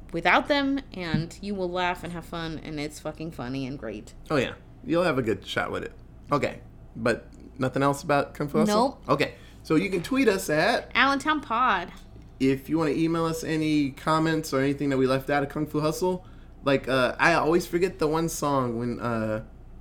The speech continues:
Speaker 2: the one classical piece, uh,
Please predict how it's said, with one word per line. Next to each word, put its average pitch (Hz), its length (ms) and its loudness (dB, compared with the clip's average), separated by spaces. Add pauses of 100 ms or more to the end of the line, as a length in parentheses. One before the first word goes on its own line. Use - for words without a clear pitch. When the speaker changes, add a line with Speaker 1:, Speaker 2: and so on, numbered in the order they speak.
(540)
Speaker 2:
the 147 80 4
one 165 160 6
classical 151 500 4
piece, 113 680 -2 (320)
uh, 107 520 0